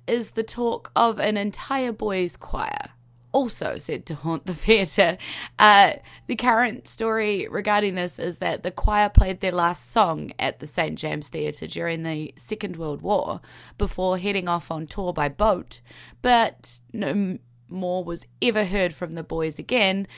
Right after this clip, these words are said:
the sheep, the sheep, the ship never reaching its destination. Staff often hear the music emanating up from the stands, but when they go to investigate which seat the music is coming from,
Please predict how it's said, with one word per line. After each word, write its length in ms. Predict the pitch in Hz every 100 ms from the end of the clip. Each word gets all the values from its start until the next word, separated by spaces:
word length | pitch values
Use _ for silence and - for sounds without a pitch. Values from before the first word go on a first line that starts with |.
| - -
the 80 | 185
sheep, 480 | - 196 - _ - - - _ -
the 140 | 147
sheep, 460 | 147 - 170 262 - - - - -
the 100 | 190
ship 440 | - - 254 - - - _ -
never 380 | 196 190 196 175
reaching 500 | 175 - 165 156 151
its 380 | - 160 -
destination. 880 | 156 151 - 151 147 147 - 92 - _ _ _ _ - - - -
Staff 440 | - 226 247 -
often 280 | 214 214 202
hear 340 | 180 208 196
the 80 | 175
music 640 | 180 196 277 160 110 - -
emanating 520 | 208 202 190 170 170
up 140 | 170 -
from 240 | 180 160
the 80 | 151
stands, 680 | - 254 202 160 165 - - - -
but 120 | 208
when 180 | 214 202
they 120 | 190
go 200 | 185 185
to 160 | 185 175
investigate 760 | 175 175 214 - 190 160 147 -
which 220 | 180 -
seat 320 | - 247 -
the 140 | 180
music 400 | 180 165 160 165
is 120 | 185 -
coming 340 | - 214 208
from, 400 | - 156 156